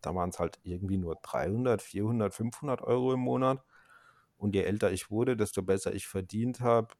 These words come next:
und desto besser ich das Ganze gemanagt hab, desto mehr blieb übrig. Und desto mehr konnte ich sparen. Aber ich hab, ähm, in der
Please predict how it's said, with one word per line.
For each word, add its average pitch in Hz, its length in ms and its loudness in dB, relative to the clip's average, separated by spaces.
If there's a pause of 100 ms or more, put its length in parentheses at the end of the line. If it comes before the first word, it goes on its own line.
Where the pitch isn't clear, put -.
und 101 180 -2
desto 92 220 -4
besser 92 280 0
ich 92 100 2
das - 160 -6
Ganze 87 280 -4
gemanagt 87 520 -2
hab, 110 120 0
desto 92 260 -6
mehr 85 220 -4
blieb 92 240 -8
übrig. - 460 -10 (1120)
Und 92 320 -4
desto 95 240 -4
mehr 87 220 0
konnte 95 400 -2
ich - 160 -10
sparen. 87 680 2
Aber 95 240 -2
ich - 140 -4
hab, 98 200 -2 (440)
ähm, 90 440 -2 (840)
in 101 220 -2
der 87 420 2